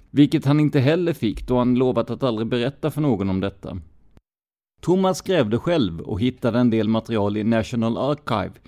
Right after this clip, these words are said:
vilket är den amerikanska motsvarigheten till Riksarkivet.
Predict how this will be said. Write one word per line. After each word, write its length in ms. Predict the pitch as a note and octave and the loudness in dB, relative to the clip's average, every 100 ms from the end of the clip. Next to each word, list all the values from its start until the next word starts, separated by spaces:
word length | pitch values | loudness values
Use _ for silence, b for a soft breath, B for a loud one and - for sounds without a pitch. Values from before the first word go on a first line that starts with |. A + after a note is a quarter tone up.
| b b | b b
vilket 280 | C3+ C3+ C#3+ | 0 2 2
är 140 | A#2+ | 2
den 200 | A2+ A#2 | 2 0
amerikanska 880 | G2 A#2+ A#2+ A#2 - B2 G2+ - A2 | 2 2 2 0 -2 -2 -2 -2 0
motsvarigheten 840 | A2 A2 G2+ F#2 F2 F#2 G#2 F#2+ | 0 0 -4 -2 -4 -4 -4 -6
till 280 | - F#2+ F2 | -4 -6 -4
Riksarkivet. 1000 | F#2 - - G2+ - D3 C#3 E2+ - - | -4 -4 -4 -6 -2 -2 -2 -6 -10 -20